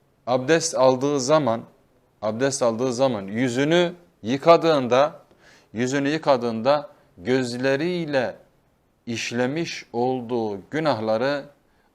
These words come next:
o yüzünü yıkadığı abdest suyuyla beraber dökülür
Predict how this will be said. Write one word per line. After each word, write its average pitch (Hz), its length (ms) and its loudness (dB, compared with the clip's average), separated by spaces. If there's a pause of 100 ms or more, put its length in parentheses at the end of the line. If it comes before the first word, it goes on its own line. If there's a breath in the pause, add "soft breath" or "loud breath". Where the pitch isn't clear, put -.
o 143 260 0
yüzünü 123 420 -4
yıkadığı 127 760 -2 (380)
abdest 110 480 -4
suyuyla 117 420 -4
beraber 117 420 -2
dökülür 117 480 -8